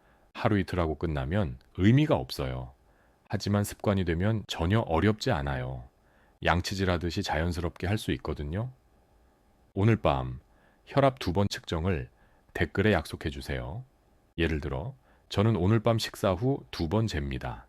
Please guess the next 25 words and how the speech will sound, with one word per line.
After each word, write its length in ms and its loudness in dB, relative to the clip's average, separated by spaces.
이렇게요. 560 -6
약속을 440 4
글로 360 4
쓰는 300 -2
순간 460 0
실천할 540 0
확률이 500 0
열 180 4
배 180 0
높아져요. 720 -2
그 160 4
약속이 600 0
당신의 500 -2
생명을 480 0
구할 400 0
수도 260 -2
있어요. 500 -2
영상을 440 2
끄고 380 -2
일어나서 840 -2
혈압계가 640 0
어디 280 0
있는지부터 800 0
확인해 340 -2
보세요. 520 -8